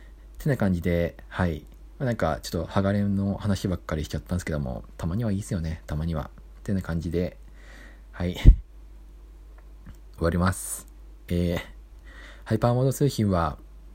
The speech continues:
えー、ラジオトーク並びにSpotifyなど各種ポッドキャスト配信サービスで配信されてまたたまらんせな。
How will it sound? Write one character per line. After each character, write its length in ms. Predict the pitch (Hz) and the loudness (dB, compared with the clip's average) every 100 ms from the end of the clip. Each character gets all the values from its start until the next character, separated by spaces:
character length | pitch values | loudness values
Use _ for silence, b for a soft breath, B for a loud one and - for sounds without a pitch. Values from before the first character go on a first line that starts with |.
| - - - - - - - - - - - - - | -20 -20 -20 -20 -20 -20 -20 -20 -20 -20 -20 -20 -8
え 220 | 90 87 | -2 0
ー、 60 | 87 | 0
ラ 80 | 87 | 2
ジ 80 | 101 | 2
オ 60 | |
ト 100 | 120 | 0
ー 20 | |
ク 100 | - | 0
並 180 | 92 98 | 0 2
び 100 | 90 | 0
に 240 | 82 80 - | 0 -2 -6
Spotify 480 | - - 107 104 92 | -6 -4 -2 0 0
な 100 | 80 | 0
ど 260 | 76 73 - | -2 -2 -4
各 180 | - | -6
種 140 | - 90 | -4 -6
ポ 140 | - | -6
ッ 20 | |
ド 80 | - | -6
キ 100 | 92 | -4
ャ 40 | 95 | -4
ス 60 | |
ト 120 | - | -2
配 140 | 101 110 | -2 -2
信 160 | - | -2
サ 140 | 110 123 | -2 -2
ー 20 | |
ビ 80 | 107 | -2
ス 80 | - | 0
で 300 | 90 76 - - | 0 0 -6 -16
配 200 | - 87 | -8 -6
信 160 | - 85 | -4 -2
さ 100 | 90 | -4
れ 60 | |
て 160 | - 90 | -2 -2
ま 120 | 90 | 0
た 120 | 92 | -2
た 100 | 90 | -4
ま 140 | 87 95 | -4 -4
ら 120 | 98 | -4
ん 80 | 98 | -2
せ 120 | - | 0
な。 120 | 101 | -2